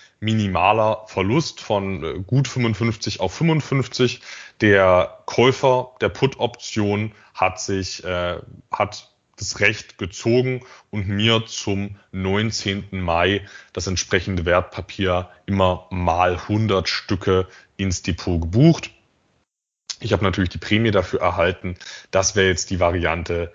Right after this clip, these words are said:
Short Put aus dem Geld. Also es ist wie eine Limit Order einzustellen. Allerdings wird man damit noch, äh, mit einer Prämie honoriert bei diesem Vorgehen. Zweite Option,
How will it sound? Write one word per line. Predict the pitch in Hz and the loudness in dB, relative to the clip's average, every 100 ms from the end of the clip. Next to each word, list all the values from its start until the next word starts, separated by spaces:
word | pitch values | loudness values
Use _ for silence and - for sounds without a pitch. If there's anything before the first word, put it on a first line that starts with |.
| - | -14
Short | - - 95 87 87 - | -6 -4 0 0 -2 -6
Put | - 90 - - | -6 -4 -6 -8
aus | 80 85 | -6 -4
dem | - 90 | -4 -4
Geld. | 71 69 73 - - | 0 0 -2 -8 -6
Also | - 123 | 0 2
es | 143 147 | 2 0
ist | 160 - | -2 -4
wie | 127 143 | -2 0
eine | 104 110 | 0 0
Limit | 98 104 143 135 - | 2 2 4 2 2
Order | 110 113 113 107 110 110 _ | 0 2 2 2 0 -6 _
einzustellen. | 98 95 107 104 104 90 - 90 95 95 92 - _ | -2 0 0 -6 -8 -6 -2 0 0 -2 -8 -18 _
Allerdings | - 95 95 87 90 90 - | -2 0 0 -2 -4 -6 -8
wird | 92 85 | -10 -8
man | 90 85 | -8 -6
damit | 85 85 85 - | -6 -6 -8 -8
noch, | 80 80 - - - - - - | -8 -8 -10 -18 -20 -20 -20 -6
äh, | 85 78 71 69 | -2 0 -2 -4
mit | - 87 | -8 -4
einer | 82 85 | 0 -2
Prämie | - - 87 82 78 73 82 - _ _ | -4 -6 -6 -6 -4 -6 -6 -12 _ _
honoriert | - 95 101 95 92 78 | -2 0 2 2 2 0
bei | 80 | -4
diesem | 78 80 71 | -6 -8 -12
Vorgehen. | - 80 73 - - - _ - - - | -10 -8 -8 -12 -18 -20 _ -18 -18 -12
Zweite | - 113 127 156 170 | 0 4 4 4 0
Option, | 151 - - 143 151 147 | -2 -4 0 0 0 -2